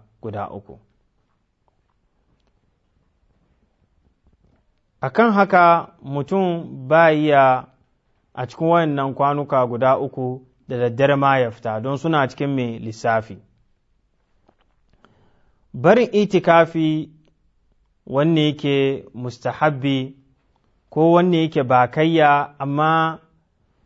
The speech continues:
bai kebanta wannan bakayya ba. A rana ta farko da na biyu, mutum ya yafta ya bar itikafi, ba laifi. Amma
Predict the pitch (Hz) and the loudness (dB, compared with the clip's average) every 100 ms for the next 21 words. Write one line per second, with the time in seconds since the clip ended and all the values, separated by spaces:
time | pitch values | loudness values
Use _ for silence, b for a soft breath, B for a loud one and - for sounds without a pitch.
0 | _ 135 139 127 180 202 180 143 165 165 | _ -6 -4 2 4 4 4 2 4 4
1 | 151 147 143 131 123 139 135 127 110 104 | 2 0 2 0 2 -2 0 2 0 -2
2 | 101 101 _ _ _ _ _ _ _ _ | -8 -12 _ _ _ _ _ _ _ _
3 | _ _ _ - 139 156 185 190 175 180 | _ _ _ -2 4 4 6 4 4 0
4 | 185 180 185 185 180 175 - _ _ _ | 2 0 2 0 0 -4 -14 _ _ _
5 | _ 131 131 143 151 165 175 170 170 - | _ -6 -2 0 2 4 2 2 -4 -16
6 | _ - 127 139 151 147 143 127 117 - | _ -12 -12 -6 -4 0 0 0 -4 -6
7 | 131 120 127 123 123 113 120 113 120 110 | -4 -2 -2 -4 -8 -8 -4 -4 -6 -4
8 | 123 117 107 101 101 95 _ _ _ _ | 0 0 -2 -10 -14 -20 _ _ _ _
9 | _ - 143 156 190 196 131 110 | _ -6 -2 2 2 2 0 -4